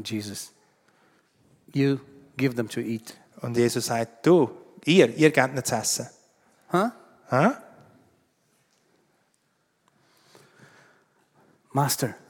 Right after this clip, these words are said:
Speaker 1: there's a boy here with five fish, uh, five bread and two fish. But wh-, what is this for twenty thousand people?
Speaker 2: Meister, da hat's einen Bub da mit, mit fünf Brot und zwei Fisch. Was soll das lange für zwanzigtausend?
Speaker 1: Good.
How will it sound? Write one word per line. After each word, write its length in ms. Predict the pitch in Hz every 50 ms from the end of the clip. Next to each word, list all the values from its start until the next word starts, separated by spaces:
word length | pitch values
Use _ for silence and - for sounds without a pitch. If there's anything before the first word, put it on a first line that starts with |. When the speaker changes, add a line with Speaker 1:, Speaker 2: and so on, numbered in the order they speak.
| _ _ _ _ _ _ _ _ _ _ _ _ _ _ _ _ _ _ _ _ _ -
Speaker 1:
there's 160 | 143 131 123
a 40 | 127
boy 280 | 113 117 135 156 151
here 200 | 127 131 135 127 -
with 180 | - 120 - - - _ _ _ _
five 420 | - - - - 151 151 165 156 -
fish, 440 | - - 165 160 147 - - - - _ _ _ _ _ _ _ _ _ _ - -
uh, 180 | - 131 123 127
five 420 | - - - 151 151 156 143 135 131
bread 320 | 147 160 160 143 - -
and 140 | 131 127 -
two 140 | - - 147
fish. 420 | - - 165 151 127 - - - - - - -
But 140 | 156 - -
wh-, 180 | 165 180 151
what 180 | 151 175 190 196
is 100 | 196 165
this 140 | 165 175 -
for 120 | - 185
twenty 260 | 156 - 175 175 175 160
thousand 360 | - 180 170 175 170 185 -
people? 300 | - 185 208 - - 131
Speaker 2:
Meister, 420 | 127 131 143 185 175 - - - 143
da 140 | 143 135
hat's 280 | 135 151 156 - - -
einen 180 | 151 143 135 131
Bub 340 | - 165 196 196 - -
da 260 | - 175 156 131 120 117
mit, 320 | 123 127 127 - - - - - - - _ _ _
mit 180 | 135 131 131 -
fünf 320 | - - 175 185 - -
Brot 340 | - 160 151 165 170 160 -
und 100 | 151 -
zwei 260 | - - 143 147 147
Fisch. 360 | - 170 202 202 - - -
Was 140 | 143 131 -
soll 160 | - 151 156
das 200 | 151 156 139 -
lange 260 | 151 139 156 180 175 156
für 140 | - 175
zwanzigtausend? 800 | - - 165 156 156 160 - - - - 156 127 - - - - - - - - - _ _ _ _ _ _ _ _ _ -
Speaker 1:
Good. 180 | 110 107 95